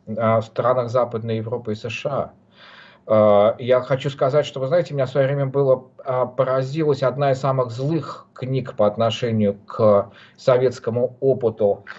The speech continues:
известного довольно-таки советолога, в свое время ведущего такого знамени, такого антисоветизма. Я имею в виду книгу Карла Поппера,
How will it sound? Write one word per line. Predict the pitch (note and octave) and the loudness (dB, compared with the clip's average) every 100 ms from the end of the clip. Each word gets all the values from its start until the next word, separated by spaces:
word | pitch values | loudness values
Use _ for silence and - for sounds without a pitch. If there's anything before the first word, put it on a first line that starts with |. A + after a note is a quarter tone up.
| - | -10
известного | A#2 B2 D3+ - B2+ B2 | -6 2 2 2 0 0
довольно-таки | A#2 A#2 B2 A#2 A2+ A2+ A2+ | 2 2 2 0 -4 -6 -10
советолога, | A2 A#2 A2+ E3 E3 C3 A2 G#2 - _ _ | -8 -6 0 4 6 6 4 0 -4 _ _
в | - | -8
свое | A#2+ A#2 | -2 0
время | A#2 A#2+ G#2+ G2+ G#2+ - | -2 -4 -6 -6 -8 -12
ведущего | A2 A#2 D#3+ D3+ A#2 | -8 -2 0 0 0
такого | G#2+ - A2+ | 0 0 -2
знамени, | G2+ G2+ C#3+ D#3+ C3 A2 F#2 - - _ _ | -2 -2 2 2 2 0 -4 -8 -20 _ _
такого | G2 - G#2+ F#2+ F2+ - | -4 0 0 0 -2 -2
антисоветизма. | A#2+ A2+ G#2+ B2+ A#2+ A#2+ B2 G#2 G#2+ | -4 -2 -8 -8 -8 -8 -8 -4 -2
Я | A2+ C3+ | 2 2
имею | C3 B2 | 2 -2
в | |
виду | B2 | -4
книгу | B2+ C3+ A#2+ A#2 | -10 -8 -8 -4
Карла | C#3+ B2+ A2+ A#2 | 0 -2 -2 -10
Поппера, | - - - B2 A#2+ | -8 -6 -4 -6 -6